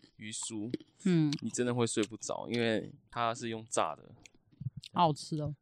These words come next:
Speaker 1: 然后你就吃了半包这样子。然后隔天，
Speaker 2: 然后欸？
Speaker 1: <laughs> 隔天什么？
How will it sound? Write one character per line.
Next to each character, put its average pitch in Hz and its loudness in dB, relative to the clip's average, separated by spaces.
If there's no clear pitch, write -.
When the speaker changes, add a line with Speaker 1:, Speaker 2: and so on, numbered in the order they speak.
Speaker 1:
然 107 -4
后 113 2
你 113 -6
就 113 -4
吃 - -4
了 110 0
半 104 2
包 - -8
这 - -16
样 65 -18
子。 - -20
然 110 -18
后 113 0
隔 170 4
天， 123 4
Speaker 2:
然 - -
后 143 -10
欸？ - -14
Speaker 1:
<laughs> - -20
隔 147 -2
天 139 2
什 117 4
么？ 165 -2